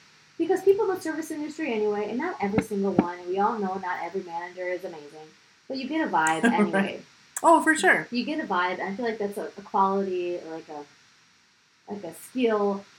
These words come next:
Speaker 1: that most people have in the service industry. You hope that a manager who's
Speaker 2: Right.
Speaker 1: hiring also has it.
Speaker 2: Right.
Speaker 1: But
Speaker 2: We can
Speaker 1: that's
Speaker 2: read
Speaker 1: where
Speaker 2: people.
Speaker 1: you get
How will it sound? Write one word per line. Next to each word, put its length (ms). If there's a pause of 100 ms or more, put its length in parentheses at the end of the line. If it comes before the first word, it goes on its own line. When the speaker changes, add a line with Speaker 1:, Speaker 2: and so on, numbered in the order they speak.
(160)
Speaker 1:
that 220
most 360
people 200
have 180
in 60
the 100
service 340
industry. 360
You 220
hope 200
that 140
a 40
manager 420
who's 100
Speaker 2:
Right. 200
Speaker 1:
hiring 380
also 460
has 240
it. 180 (320)
Speaker 2:
Right. 200
Speaker 1:
But 340 (340)
Speaker 2:
We 100
can 160
Speaker 1:
that's 120
Speaker 2:
read 200
Speaker 1:
where 100
Speaker 2:
people. 280
Speaker 1:
you 80
get 80